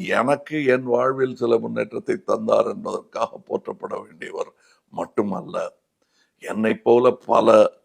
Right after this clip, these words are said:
நடிகர்களை, பல நட்சத்திரங்களை தனக்கேதும் பயனில்லாத பொழுதும்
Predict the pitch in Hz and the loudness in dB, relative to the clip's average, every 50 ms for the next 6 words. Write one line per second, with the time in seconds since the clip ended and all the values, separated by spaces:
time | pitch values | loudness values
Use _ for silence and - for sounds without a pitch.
0 | _ - - 104 101 107 98 107 - - 196 190 190 95 - - _ _ _ _ | _ -10 -6 -4 -4 -2 -2 -2 -2 -2 -2 -4 -4 -4 -6 -8 _ _ _ _
1 | _ _ _ _ _ _ _ _ _ - 78 - 92 95 - 85 92 92 - - | _ _ _ _ _ _ _ _ _ -8 -8 -8 -8 -10 -10 -10 -10 -8 -4 -4
2 | 139 135 - 120 117 110 - - - - - - - - _ _ _ _ _ _ | -4 -2 -2 -2 -2 -2 -4 -6 -6 -6 -8 -10 -12 -18 _ _ _ _ _ _
3 | _ _ _ _ _ _ _ _ _ _ _ _ _ _ _ _ _ _ _ _ | _ _ _ _ _ _ _ _ _ _ _ _ _ _ _ _ _ _ _ _
4 | _ _ _ _ _ _ _ _ - 117 117 147 170 175 170 - - 165 165 175 | _ _ _ _ _ _ _ _ 2 4 6 8 8 6 6 8 8 8 8 8
5 | 185 175 151 - 131 120 120 131 131 131 131 127 127 131 135 139 135 117 110 120 | 6 4 0 2 4 6 6 6 6 4 2 4 4 4 6 4 2 2 2 2
6 | 117 113 110 110 120 120 131 | 2 2 2 2 0 -2 -2